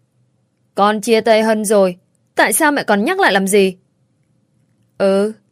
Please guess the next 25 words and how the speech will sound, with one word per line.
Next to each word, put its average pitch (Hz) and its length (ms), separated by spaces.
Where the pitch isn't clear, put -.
chia 233 220
tay 226 240
chia 240 200
chân 226 300
gì 196 280
thì 202 120
mẹ 196 140
không 247 240
biết, 285 240
nhưng 285 140
mà 240 100
đừng 202 180
có 262 80
để 240 160
mẹ 180 240
phát 262 260
hiện 226 260
ra 202 400
mày 214 220
vẫn 233 180
còn 214 220
qua 277 180
lại 233 200
với 190 120
nó, 220 340